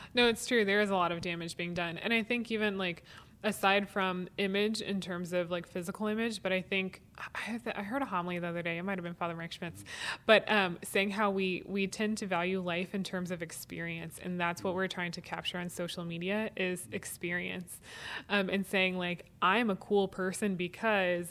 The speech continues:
I do all of these things." And I think it actually touches back on what you said in the beginning, not necessarily in terms of success, um, in accomplishing things, but having, saying that my life, I have cool experiences, and you start focusing, um, your main concern becomes how other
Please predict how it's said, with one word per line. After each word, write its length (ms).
I 220
do 200
all 240
of 120
these 200
things." 460
And 100
I 60
think 260
it 80
actually 340
touches 380
back 240
on 100
what 140
you 100
said 220
in 80
the 80
beginning, 600
not 200
necessarily 500
in 60
terms 240
of 140
success, 720
um, 320
in 140
accomplishing 680
things, 380
but 220
having, 520
saying 340
that 140
my 160
life, 460
I 140
have 240
cool 220
experiences, 760
and 160
you 60
start 280
focusing, 720
um, 380
your 180
main 280
concern 480
becomes 480
how 220
other 180